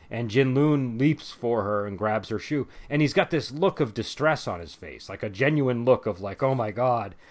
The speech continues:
you know, she's, you know, uh, Guo Zhang's gonna die." So it's, uh,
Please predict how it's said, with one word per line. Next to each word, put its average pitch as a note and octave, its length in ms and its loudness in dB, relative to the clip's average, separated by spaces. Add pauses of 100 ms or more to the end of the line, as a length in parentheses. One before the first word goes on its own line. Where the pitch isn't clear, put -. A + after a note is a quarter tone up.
(180)
you G#2+ 120 -6
know, G#2+ 100 -4
she's, G#2 340 -6
you C3 80 -8
know, F#2+ 220 -10
uh, F#2+ 260 -10 (360)
Guo A#2+ 220 4
Zhang's A#2 360 0
gonna G2 180 -4
die." G2+ 460 -4 (360)
So A2 540 0
it's, A#2+ 220 -10
uh, G#2+ 460 -2